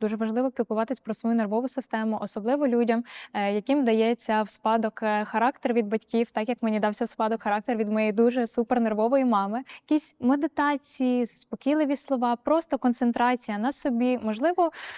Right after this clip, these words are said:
прослуховування улюбленої музики, перегляд улюблених фільмів допоможе вам відволіктись і прийти в норму і почувати себе просто спокійно і класно. Тому не забувайте, будь ласка, про це.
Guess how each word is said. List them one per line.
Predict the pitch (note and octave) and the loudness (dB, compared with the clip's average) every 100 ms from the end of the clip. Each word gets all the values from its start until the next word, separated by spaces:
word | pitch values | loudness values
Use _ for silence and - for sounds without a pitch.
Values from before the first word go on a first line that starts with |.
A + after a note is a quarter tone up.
| - - | -8 -4
прослуховування | C#4 D4+ G4+ A4 F4 | 2 6 6 6 4
улюбленої | D#4 D#4 D#4 D4+ D4 | 4 6 6 6 6
музики, | C#4+ D4 C4 A#3 | 4 2 0 -2
перегляд | A3 A3 B3+ C4+ | 0 0 0 2
улюблених | C#4 C4+ C4+ C4 | 2 4 4 2
фільмів | - C4 B3 G#3+ | 2 2 4 2
допоможе | A3 A#3 B3+ C#4 | 0 2 2 2
вам | B3+ | 2
відволіктись | A#3+ G#3 A3 A3+ D4+ F4+ - | 2 2 0 0 0 -2 -2
і | B3 | -6
прийти | A#3+ A#3+ A3 A#3+ A#3 - | -2 -2 0 0 -2 -6
в | A3+ | 0
норму | A#3 E4+ D4 A3+ | 2 4 2 0
і | |
почувати | G#3+ A3+ A3+ C4 C#4 | 0 -4 -2 -2 -2
себе | B3 A3 - | -6 -6 -4
просто | A#3 C4 - A#3 A3 - | 0 0 0 -4 -6 -10
спокійно | - - A3 C4+ D#4 D#4+ A#3 G3+ - | -10 -6 -2 0 0 0 -2 -2 -2
і | A#3+ | 0
класно. | A#3 - G3+ G3 - G3 | 0 -4 -4 -6 -10 -10
Тому | A3 A#3 C#4 - | -2 0 0 0
не | A#3 | -2
забувайте, | A3 A3+ C#4 E4 | 0 2 2 2
будь | A#3+ | 0
ласка, | G#3+ G#3 - | -2 -4 -8
про | - G#3 | -10 -8
це. | - | -6